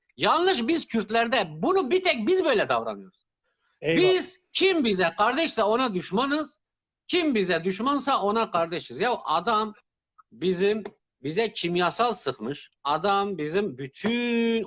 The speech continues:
Speaker 1: on iki bin iki yüz on bir köy ismi olmak üzere bütün şehir ve köylerin Kürtçe isimlerini haritadan silmiş.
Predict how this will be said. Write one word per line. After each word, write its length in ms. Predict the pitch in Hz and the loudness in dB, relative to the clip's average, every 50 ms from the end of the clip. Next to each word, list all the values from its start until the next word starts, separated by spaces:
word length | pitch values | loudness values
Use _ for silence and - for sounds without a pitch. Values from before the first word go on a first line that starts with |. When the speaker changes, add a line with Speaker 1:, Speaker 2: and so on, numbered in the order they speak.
| - | -4
Speaker 1:
on 200 | - 196 220 220 | -2 -2 -2 -2
iki 340 | 190 - 147 139 - 220 196 | -4 -6 -10 -8 -8 -4 -2
bin 140 | 190 185 175 | -2 -2 -4
iki 360 | - - 165 139 - - 220 | -6 -10 -14 -16 -12 -8 -6
yüz 240 | 226 214 190 165 160 160 - | -4 -2 -2 -4 -6 -8 -6
on 280 | - 208 220 214 196 165 | -4 -2 -2 -2 -2 -4
bir 200 | 156 147 147 135 | -4 -6 -8 -8
köy 300 | - - 214 214 202 165 | -6 -2 -2 -2 -2 -2
ismi 240 | 139 - - 208 208 | -6 -6 -4 -2 -2
olmak 300 | 190 170 180 175 143 139 | 0 0 -2 -4 -4 -4
üzere 300 | 135 135 131 123 117 - _ _ _ _ _ _ _ _ _ | -4 -4 -4 -6 -6 -10 _ _ _ _ _ _ _ _ _
bütün 340 | 131 156 147 - 240 254 233 | -8 -8 -6 -4 -2 -2 -2
şehir 440 | - - - 180 170 202 214 185 | 0 0 0 0 0 0 0 0
ve 140 | 180 190 190 | 0 -2 -2
köylerin 420 | - - 165 156 156 160 160 160 135 | -4 -6 -6 -4 -4 -4 -4 -6 -8
Kürtçe 320 | - - 202 185 - 180 | -8 -10 -10 -8 -8 -8
isimlerini 480 | 135 131 - - 143 143 139 139 139 110 | -8 -8 -8 -8 -8 -6 -6 -6 -8 -6
haritadan 480 | 104 113 135 165 165 151 190 214 220 | -6 -4 -4 -4 -6 -4 -2 -2 -2
silmiş. 500 | 202 - 233 233 233 233 226 220 - - | -2 -2 -4 -4 -2 -2 -4 -6 -8 -14